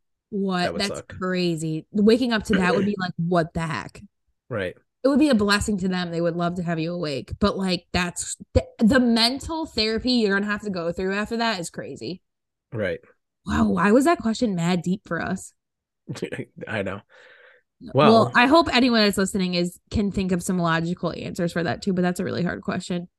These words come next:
Speaker 1: Was that, so that you were gonna ask me that too?
Speaker 2: Yeah, but I have,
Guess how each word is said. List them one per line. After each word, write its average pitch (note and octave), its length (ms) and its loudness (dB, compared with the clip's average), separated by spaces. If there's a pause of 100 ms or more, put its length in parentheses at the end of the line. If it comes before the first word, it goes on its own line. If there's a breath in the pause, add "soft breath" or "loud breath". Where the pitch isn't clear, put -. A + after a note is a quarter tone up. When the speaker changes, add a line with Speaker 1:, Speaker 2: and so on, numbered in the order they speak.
(320 soft breath)
Speaker 1:
Was A3+ 120 8
that, B3 300 2
so C#4 100 2
that A3 160 2
you C4 120 4
were C#4+ 60 2
gonna C4+ 120 2
ask B3 240 0
me C4 100 -2
that C4 220 -2
too? C#4 200 -2 (320)
Speaker 2:
Yeah, A#2 260 2
but B2 200 -2
I B2+ 100 -2
have, C#3 220 -2